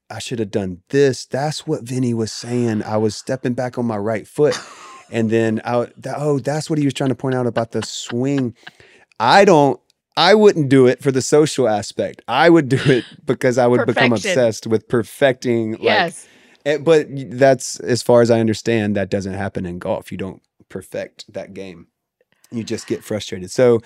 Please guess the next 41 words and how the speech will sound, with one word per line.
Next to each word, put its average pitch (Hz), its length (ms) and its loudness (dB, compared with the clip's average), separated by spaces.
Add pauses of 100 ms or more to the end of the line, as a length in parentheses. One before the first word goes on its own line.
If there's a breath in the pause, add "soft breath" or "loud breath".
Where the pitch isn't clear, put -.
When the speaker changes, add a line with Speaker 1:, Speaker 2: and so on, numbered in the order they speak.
(380 soft breath)
Speaker 1:
um, 156 520 2
Speaker 2:
That's 175 180 -8
Speaker 1:
I, 139 120 -2
Speaker 2:
it. - 160 -8
Speaker 1:
I 147 100 2
hang 156 240 0
Speaker 2:
Golf. 143 280 4 (240)
Speaker 1:
out, 139 60 -4
I - 40 -2
hang 143 180 -2
out 135 140 -2
with 127 120 0
our, 120 280 2 (300)
our 117 200 -2 (140)
family. 107 580 0 (180)
I 113 100 -4
mean, 107 260 0
we 120 380 0
are, 110 380 -2
we're 120 140 0
homebodies. 120 800 2 (580 soft breath)
So 110 580 4
we 113 200 -2
do 113 320 2
pizza 123 380 -4
and 120 80 0
a 120 40 2
movie 117 300 2
night 110 440 -4
on 110 180 -6
Friday 107 340 -2
Speaker 2:
Yeah. 107 60 -2
Speaker 1:
nights. 104 380 -6
That's, 110 340 -4
like, 104 160 -4
Speaker 2:
Yeah. - 60 -16
Speaker 1:
sacred 101 580 -6
in 101 100 -4
our 98 140 -6
home. 98 440 -6 (640 soft breath)
Um, 104 640 0